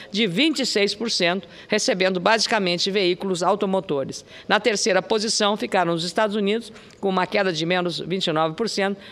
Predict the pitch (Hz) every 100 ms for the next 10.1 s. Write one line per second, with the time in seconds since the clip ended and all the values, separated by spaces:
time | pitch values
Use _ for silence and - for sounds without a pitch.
0 | - 226 214 - 196 185 208 202 202 170
1 | 170 180 - 196 175 170 165 170 190 226
2 | 262 226 220 202 170 151 160 160 - -
3 | - 190 180 165 170 156 - 143 123 123
4 | - - - - - - - 170 208 185
5 | 180 - 214 190 208 180 196 262 226 -
6 | 185 190 180 151 151 - 190 160 - 175
7 | 165 165 165 175 - - - - 202 185
8 | 180 180 175 175 170 156 160 151 156 -
9 | 165 165 170 - 156 165 - 156 131 131